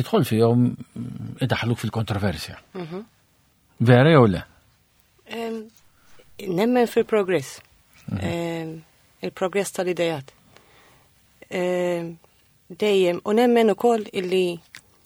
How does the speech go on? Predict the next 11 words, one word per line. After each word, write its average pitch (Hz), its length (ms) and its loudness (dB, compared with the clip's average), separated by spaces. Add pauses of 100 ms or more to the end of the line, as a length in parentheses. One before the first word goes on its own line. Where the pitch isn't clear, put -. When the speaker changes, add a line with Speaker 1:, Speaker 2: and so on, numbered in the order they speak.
(180)
Speaker 2:
f'pajjiż 180 520 -4
demokratiku, 180 720 -6 (1080)
eh, 170 460 -6 (180)
l-attivizmu 190 800 -4
huwa 170 200 -6
importanti, 160 720 -10 (460)
em, 180 460 -6 (360)
li 190 400 -2
ċ-ċittadini 196 960 -4
isemgħu 190 460 -4
leħinhom 185 420 -4